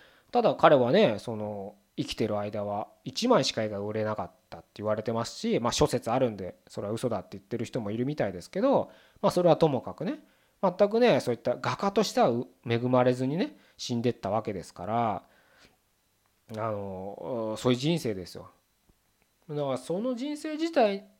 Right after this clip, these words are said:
を、じゃあ実際僕はやりたいかって言われたらやりたくはないですけど、ただ彼のその生き様っていうところにはやっぱり、生き様っていうのかな、もう彼の人生というかね、彼の人間としてのその生きた、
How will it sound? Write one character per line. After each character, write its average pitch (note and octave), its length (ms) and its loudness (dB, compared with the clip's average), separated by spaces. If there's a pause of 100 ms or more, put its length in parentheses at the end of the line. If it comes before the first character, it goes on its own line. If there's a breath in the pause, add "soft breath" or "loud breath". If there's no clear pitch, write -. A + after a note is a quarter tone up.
(180)
を、 A#3+ 360 4 (260)
じ E3 80 2
ゃ E3+ 40 6
あ - 20 0
実 C3+ 140 -2
際 F3 120 6
僕 F3 180 8
は C3+ 60 8
や A#2+ 100 4
り C#3+ 80 4
た G#3 100 8
い F3 60 10
か - 80 -2
っ - 40 6
て - 80 0
言 D3 60 6
わ - 40 8
れ G3 60 6
た G#3+ 120 8
ら C#3 60 2
や B2 140 4
り D3 80 0
た E4 120 6
く - 80 6
は C3+ 80 8
な C3+ 140 4
い C3+ 60 4
で A#2 80 0
す - 100 -10
け D3 100 -6
ど、 A3+ 360 4 (360 loud breath)
た C#4 160 -2
だ C4+ 200 0
彼 B3 340 -4
の A#3+ 160 0
そ G#3 120 -4
の F3 180 -6
生 D#3 100 -2
き G#3 180 -4
様 G#3+ 340 0
っ - 60 -16 (180)
て B3+ 80 -2
い B3+ 60 0
う B3+ 40 -4
と B3+ 100 0
こ B3+ 120 0
ろ C#4+ 60 2
に C#4+ 120 2
は G3+ 60 8
や C#3+ 60 6
っ - 100 -2
ぱ C3+ 120 4
り、 C3 420 2 (540 soft breath)
生 - 80 -16
き - 160 -10
様 A#3+ 240 -6
っ A#3 40 -6
て - 140 -2
い A#3+ 40 6
う A3 40 6
の D#3 60 4
か A#2+ 80 2
な、 B2+ 400 2
も C3 140 0
う - 40 0
彼 E3+ 240 6
の C3+ 120 0
人 G3 220 0
生 G3 360 2 (460)
と F3+ 100 0
い F3+ 40 4
う E3+ 40 0
か E3 100 4
ね、 G#3 180 0
彼 A3+ 220 0
の F#3+ 140 2
人 A3+ 280 -2
間 C4+ 220 -2 (800)
と A#3+ 120 2
し - 120 -6
て D#4 140 -2
の C#4+ 140 6
そ F3+ 120 2
の D#3 80 2
生 E3 160 -2
き - 40 -10
た、 D#3+ 300 -2